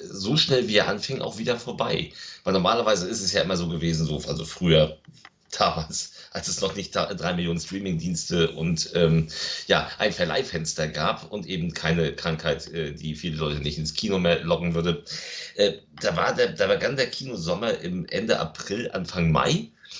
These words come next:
mit groß-, mit einem großen Knaller und das zog sich dann bis in den September hinein.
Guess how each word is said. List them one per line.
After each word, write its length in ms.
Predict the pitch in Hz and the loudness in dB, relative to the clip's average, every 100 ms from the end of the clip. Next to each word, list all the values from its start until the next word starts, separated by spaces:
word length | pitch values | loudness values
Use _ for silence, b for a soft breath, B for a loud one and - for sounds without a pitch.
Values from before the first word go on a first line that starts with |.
| B B | B B
mit 160 | 98 82 | -6 -2
groß-, 360 | - 139 - | 0 0 0
mit 120 | 117 110 | -2 -2
einem 100 | 110 | 0
großen 340 | 135 131 - | 0 0 -2
Knaller 440 | - 78 82 78 | -2 0 2 2
und 80 | 76 | 0
das 220 | 87 - | -2 -2
zog 240 | - 147 160 | -2 -2 -2
sich 140 | 131 | -4
dann 160 | 120 113 | -4 -4
bis 140 | 113 | -4
in 100 | 110 | -2
den 140 | 123 117 | -2 0
September 600 | 101 - - 160 170 135 | -2 -2 -2 2 2 2
hinein. 540 | 78 73 - - - | 0 -2 -4 -6 -10